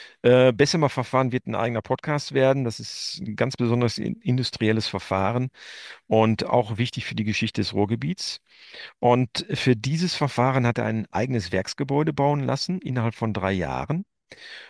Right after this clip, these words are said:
Und, äh, es gibt ja heute noch die Bessemer Straße, wo das Bessemer Stahlwerk auch steht. Damit konnte man in kurzer Zeit viel mehr Stahl wesentlich kostengünstiger produzieren. Während Krupp die Rüstungsmaschinerie in Deutschland war, war der Bochumer Verein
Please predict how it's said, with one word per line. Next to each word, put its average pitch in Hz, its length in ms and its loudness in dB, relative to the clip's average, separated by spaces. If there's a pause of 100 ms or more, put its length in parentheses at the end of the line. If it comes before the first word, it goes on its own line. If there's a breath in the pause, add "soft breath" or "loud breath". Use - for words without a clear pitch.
Und, 117 300 2
äh, 117 120 6
es 120 120 0
gibt - 200 -2
ja 160 180 4
heute 139 220 2
noch 131 160 -4
die 120 100 -6
Bessemer 127 540 -2 (340)
Straße, - 680 -4
wo 101 180 -2
das 113 140 -4
Bessemer 127 400 -6
Stahlwerk 98 500 -4
auch 143 160 -12
steht. - 420 -6 (600 loud breath)
Damit 170 520 0
konnte 190 260 0
man 175 140 2
in 147 120 -2
kurzer 185 360 2
Zeit 165 300 -2
viel 202 300 -2
mehr 175 180 2
Stahl 131 480 2
wesentlich 143 480 -4
kostengünstiger 135 840 0
produzieren. 113 760 -2 (480 loud breath)
Während 113 320 2
Krupp - 340 -2
die 113 120 4
Rüstungsmaschinerie 98 960 0
in - 80 -8
Deutschland 85 440 -2
war, 104 260 2 (440 loud breath)
war 120 180 4
der 151 120 4
Bochumer 180 400 2
Verein 127 560 -2